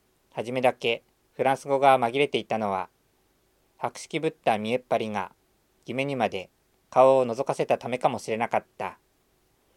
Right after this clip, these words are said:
しかし、こんなひけらかしの欲求が酔いとともに深まっていくにつれ、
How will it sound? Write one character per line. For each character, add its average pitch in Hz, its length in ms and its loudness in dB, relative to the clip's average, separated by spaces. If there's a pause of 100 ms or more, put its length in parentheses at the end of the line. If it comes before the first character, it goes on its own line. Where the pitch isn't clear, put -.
(1300)
し - 120 -20
か 127 160 0
し、 - 340 -16 (420)
こ 135 120 -2
ん 135 80 -4
な 135 120 4
ひ - 100 -16
け - 80 2
ら 139 120 6
か 143 80 2
し - 120 -8
の 139 60 -2
欲 120 240 -2
求 117 180 -2
が 113 280 -2 (840)
酔 131 140 4
い 143 60 -2
と - 160 2
と 120 80 -4
も 117 120 -2
に 110 220 -4
深 - 220 -6
ま 135 80 0
っ - 80 -4
て - 140 -6
い 110 60 -6
く - 100 -8
に 98 120 -6
つ - 140 -12
れ、 98 240 0